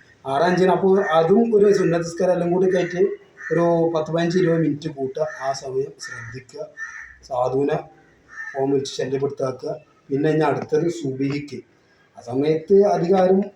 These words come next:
ഫോൺ ചെയ്യില്ല. മാത്രമല്ല, ഇപ്പോൾ സുബഹിക്ക് പറഞ്ഞാൽ അഞ്ചരയ്ക്ക്, അഞ്ച്, നാല് അമ്പതിനൊക്കെ നിസ്കാരം തുടങ്ങുന്നുണ്ട്. പള്ളിയിലേക്ക് പോണ ആൾക്കാർ അളവ് കുറവായിരിക്കും. പിന്നെ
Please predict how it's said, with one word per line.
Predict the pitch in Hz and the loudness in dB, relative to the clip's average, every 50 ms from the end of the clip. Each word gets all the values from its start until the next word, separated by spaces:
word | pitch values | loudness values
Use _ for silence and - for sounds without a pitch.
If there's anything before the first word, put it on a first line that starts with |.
| _ _ _ - - - | _ _ _ -18 -12 -8
ഫോൺ | 165 151 156 170 170 | -4 -2 -2 -2 -2
ചെയ്യില്ല. | 170 165 160 165 170 185 175 | 0 0 0 0 2 0 0
മാത്രമല്ല, | 160 156 139 131 131 131 135 135 139 156 160 - - - - _ _ _ _ _ - - _ _ - - | 0 0 -2 -4 -6 -8 -8 -4 -2 0 0 -2 -4 -8 -18 _ _ _ _ _ -20 -20 _ _ -18 -12
ഇപ്പോൾ | - - 175 170 | -6 -4 -2 -2
സുബഹിക്ക് | 175 180 165 156 170 175 170 170 185 185 | -2 -2 -2 0 0 0 0 0 0 0
പറഞ്ഞാൽ | 180 175 175 180 175 175 | 0 0 -2 -2 0 0
അഞ്ചരയ്ക്ക്, | 180 165 151 151 156 156 160 165 165 165 170 180 180 175 | 0 0 0 -2 -2 0 0 0 0 0 -2 -2 -2 -2
അഞ്ച്, | 160 156 156 151 151 | -2 -2 -4 -4 -4
നാല് | 151 151 156 160 | -4 -2 0 2
അമ്പതിനൊക്കെ | 165 160 156 151 156 156 160 156 - 170 160 160 160 156 - - - - | 2 2 0 0 -2 -2 -2 -2 -2 -2 -2 -2 -2 -6 -10 -16 -18 -18
നിസ്കാരം | - - - - 143 143 156 160 - | -18 -14 -10 -6 -4 -4 -4 -4 -4
തുടങ്ങുന്നുണ്ട്. | 135 131 127 127 143 147 139 - 127 135 - _ _ _ _ _ _ _ _ _ _ _ _ - - - - - - - - - 127 127 - - | -6 -8 -8 -8 -6 -6 -6 -6 -6 -10 -12 _ _ _ _ _ _ _ _ _ _ _ _ -20 -20 -20 -20 -20 -20 -20 -20 -20 -20 -18 -14 -8
പള്ളിയിലേക്ക് | 160 151 147 160 165 165 170 190 180 | -4 0 2 4 4 4 4 2 0
പോണ | 185 180 185 | 2 2 2
ആൾക്കാർ | 185 175 175 165 185 185 | 2 2 2 2 2 2
അളവ് | 180 175 170 156 - 151 151 147 156 170 165 160 | 4 4 4 2 2 0 0 0 0 0 0 0
കുറവായിരിക്കും. | 165 156 151 147 156 160 156 151 151 151 - 156 151 - | 0 0 0 2 4 6 6 4 4 2 -4 -6 -8 -8
പിന്നെ | 135 123 117 117 127 | -8 -8 -6 -6 -4